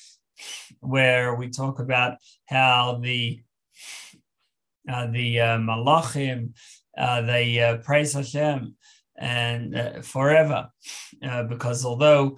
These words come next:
uh, this world is limited, but spiritual, uh, spheres are unlimited,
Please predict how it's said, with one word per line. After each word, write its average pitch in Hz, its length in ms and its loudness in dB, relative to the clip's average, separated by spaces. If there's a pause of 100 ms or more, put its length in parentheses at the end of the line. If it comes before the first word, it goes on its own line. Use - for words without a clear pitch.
(280)
uh, 123 500 2
this 127 360 -2
world 120 360 0
is 143 260 0
limited, 120 640 0
but 117 180 -4
spiritual, 139 1040 -4 (180)
uh, 120 400 0
spheres 123 760 -2
are 120 360 0
unlimited, 131 500 -2